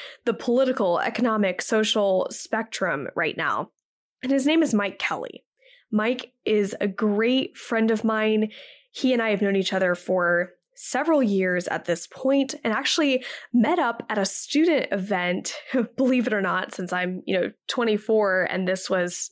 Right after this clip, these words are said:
just a few years ago, uh, close to my hometown in Mars Hill. Now, Mike was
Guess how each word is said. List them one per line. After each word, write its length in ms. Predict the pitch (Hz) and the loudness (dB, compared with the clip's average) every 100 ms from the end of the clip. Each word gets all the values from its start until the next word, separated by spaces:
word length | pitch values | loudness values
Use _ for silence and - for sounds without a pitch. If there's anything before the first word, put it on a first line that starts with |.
| - | -2
just 240 | 233 233 | -2 0
a 60 | 220 | -4
few 220 | - 208 | -2 -2
years 320 | 185 208 220 | 0 0 0
ago, 400 | 190 170 156 160 - - - - - | -2 0 0 -2 -6 -16 -16 -14 -4
uh, 160 | 214 | -2
close 260 | 214 320 320 | 0 2 2
to 60 | 277 | 2
my 100 | 220 | 0
hometown 480 | 220 202 196 185 175 | 2 0 0 0 0
in 100 | 175 | 0
Mars 240 | 170 170 | -2 -2
Hill. 320 | - 135 73 _ _ _ _ _ _ _ - | -2 -4 -4 _ _ _ _ _ _ _ -2
Now, 360 | 247 233 214 - | 0 2 -2 0
Mike 560 | 214 240 339 330 - _ | 2 4 2 0 -4 _
was 600 | 226 214 208 202 202 196 | -4 0 2 2 2 0